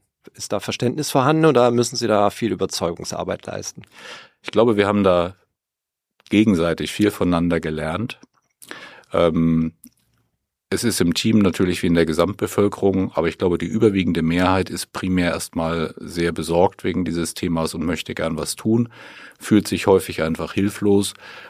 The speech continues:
Speaker 2: und, äh, hat auch Angst vor, ja, sozialem Abstieg, Wertverlust und Ähnlichem, ne?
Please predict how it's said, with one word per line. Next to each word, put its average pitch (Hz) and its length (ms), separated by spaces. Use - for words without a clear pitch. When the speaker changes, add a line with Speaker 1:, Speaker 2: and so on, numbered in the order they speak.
Speaker 2:
und, 85 520
äh, 85 320
hat - 320
auch - 240
Angst 90 460
vor, 85 600
ja, 82 280
sozialem 80 480
Abstieg, - 580
Wertverlust 82 640
und 80 180
Ähnlichem, 78 440
ne? 82 160